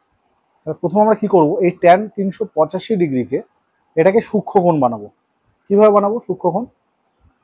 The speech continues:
তিনশো পঁচাশিকে আমরা নাইনটি into যদি ফোর করি, নাইনটি into ফোর মানে দেখো কত, তিনশো ষাট, তাই তো? তিনশো ষাটের সাথে আর যদি পঁচিশ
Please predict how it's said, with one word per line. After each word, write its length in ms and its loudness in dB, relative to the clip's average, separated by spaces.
তিনশো 280 0
পঁচাশিকে 520 -2
আমরা 160 0
নাইনটি 460 2
into 240 -2
যদি 140 2
ফোর 160 8
করি, 160 -2
নাইনটি 320 2
into 200 0
ফোর 120 2
মানে 160 0
দেখো 160 -2
কত, 120 0
তিনশো 280 -2
ষাট, 200 4
তাই 160 4
তো? 60 0
তিনশো 220 -8
ষাটের 340 -2
সাথে 220 -4
আর 140 2
যদি 140 -2
পঁচিশ 240 -4